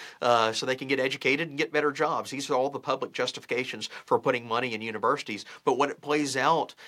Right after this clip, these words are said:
in the real world is, uh, like, a competition for resources internal to the university system, where instead of, uh, uh, we educate everyone in Shakespeare, the English department, uh, uh, gets control of certain resources and they start requiring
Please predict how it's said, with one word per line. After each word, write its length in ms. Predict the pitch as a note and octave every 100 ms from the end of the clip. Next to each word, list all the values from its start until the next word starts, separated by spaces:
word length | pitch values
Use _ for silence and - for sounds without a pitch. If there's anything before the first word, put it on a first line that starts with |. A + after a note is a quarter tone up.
| - -
in 160 | B2
the 80 | A#2
real 220 | B2 C3
world 320 | A#2+ E3+ G#3 B2
is, 340 | A2 A2+ A2+ - -
uh, 160 | A2 A2
like, 140 | A#2+
a 60 | B2
competition 640 | - A#2+ D3 C#3 B2+ B2+
for 120 | A#2
resources 640 | A2 C3+ D3+ B2+ A2 A#2 G#2+
internal 520 | - C3 C#3 C#3 B2
to 100 | A#2
the 80 | A2+
university 280 | A2 A2+ A#2 C3 - A2+
system, 460 | A2+ G#2 - A2 A2 - -
where 180 | B2 A#2+
instead 400 | G#2 A2 - C#3+
of, 240 | C3 B2
uh, 220 | B2 A2 G#2 - -
uh, 360 | - A2 G#2 G#2
we 140 | A2+ C3
educate 320 | C3 D#3+ C3+
everyone 320 | C#3 C3+ B2+
in 80 | A2
Shakespeare, 520 | - E3 - B2 B2+
the 120 | A2+
English 280 | C3 C#3+ -
department, 680 | B2 - A#2 - B2 B2+ -
uh, 280 | A2+ A2 G#2 - - -
uh, 320 | - G#2+ G#2+ G#2
gets 240 | C3 -
control 480 | - B2+ C3+ B2 C3
of 80 | -
certain 240 | C3 A2+
resources 640 | B2 E3 C#3 A#2+ - B2+
and 100 | A2
they 80 | A2
start 240 | - A2+
requiring 580 | - A#2 A2+ A#2+ B2 A#2+